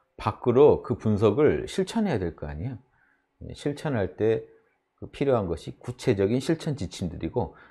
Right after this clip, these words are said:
그런 내용들이 소학에 담겨 있다. 그래서 옛날 선비들이 소학, 소학했다는 겁니다.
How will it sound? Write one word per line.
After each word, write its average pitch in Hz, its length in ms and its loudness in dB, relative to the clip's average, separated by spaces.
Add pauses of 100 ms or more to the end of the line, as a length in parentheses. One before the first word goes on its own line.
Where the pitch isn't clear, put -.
(120)
그런 147 340 6
내용들이 98 500 2
소학에 113 460 2
담겨 90 300 -4
있다. - 280 -4 (520)
그래서 104 520 4
옛날 107 260 4
선비들이 98 540 -2
소학, 127 440 2
소학했다는 113 720 0
겁니다. 80 340 -8